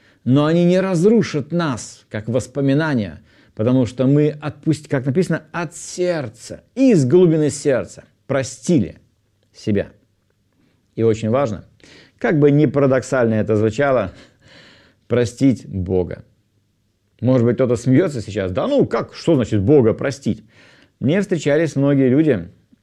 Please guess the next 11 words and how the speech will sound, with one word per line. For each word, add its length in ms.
а, 400
с 100
которыми 320
я 60
беседовал, 680
которые 420
были 340
очень 440
злые 360
на 120
Бога. 300